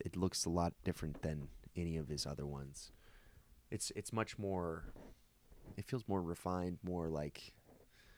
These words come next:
i-, it's, it's interesting also. It's nineteen eighty-eight, so this would have been very shortly before his death.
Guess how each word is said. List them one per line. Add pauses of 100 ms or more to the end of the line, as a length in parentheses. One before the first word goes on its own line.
(840)
i-,
it's,
it's
interesting
also.
It's
nineteen
eighty-eight,
so
this
would
have
been
very
shortly
before
his
death.